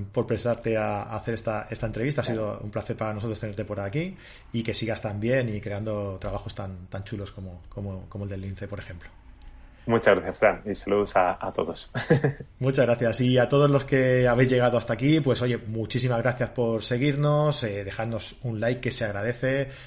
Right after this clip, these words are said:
Speaker 1: sobre todo suscribíos al canal y dadle ahí a la campanilla para que YouTube te avise cada vez que subimos nuevo contenido.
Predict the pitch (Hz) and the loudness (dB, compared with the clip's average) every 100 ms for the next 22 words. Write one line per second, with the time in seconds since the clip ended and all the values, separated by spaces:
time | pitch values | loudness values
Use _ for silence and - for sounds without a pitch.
0 | - - 110 147 147 - 131 - 131 143 | -10 -6 -4 -4 -4 -4 -4 -2 2 4
1 | 139 127 - - - - 127 127 127 120 | 4 2 -2 -16 -16 0 2 4 2 4
2 | 143 156 131 123 127 123 113 113 104 110 | 4 4 4 4 4 4 2 0 -2 -2
3 | 120 120 113 107 107 104 101 123 127 113 | 0 0 0 -2 -4 -4 -4 -2 0 0
4 | 131 135 143 - - - - 104 107 - | 2 2 0 -4 -18 -10 -6 -4 -4 -4
5 | 123 113 117 123 131 123 139 120 107 101 | -2 0 -2 -4 -2 4 4 4 0 -6
6 | 92 85 | -8 -12